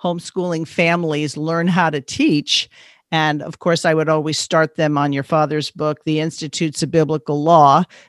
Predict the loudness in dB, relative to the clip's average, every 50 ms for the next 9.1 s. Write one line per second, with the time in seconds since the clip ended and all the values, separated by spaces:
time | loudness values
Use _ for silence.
0 | _ -10 -10 -6 -4 -4 -4 -4 -4 -6 -4 -6 -6 -4 -2 -2 -2 -2 -2 -4
1 | -4 -4 -6 0 2 2 2 2 2 0 0 0 0 0 2 0 0 0 0 0
2 | 0 -2 -2 -2 -4 -6 -8 -8 -2 0 2 4 4 2 2 -2 -6 -14 -20 _
3 | _ _ _ _ _ _ _ _ _ _ _ -6 -6 -4 -2 0 2 2 2 2
4 | 0 0 -2 -2 -4 -2 -4 -10 -8 -6 -8 -8 -8 -12 -8 -6 -4 -2 0 0
5 | -2 -2 -6 -8 -8 -10 -8 -8 -6 -6 -6 -6 -4 -4 -2 0 0 -2 -2 0
6 | 0 0 0 0 -4 -4 -4 -4 -6 -8 -12 -20 -20 -20 -20 _ -20 -20 -20 _
7 | _ _ -2 2 4 4 4 4 4 6 6 6 6 4 0 -6 -16 -6 0 2
8 | 2 2 2 0 0 2 2 4 4 4 2 0 0 0 0 0 0 0 -2 -2
9 | -4 -6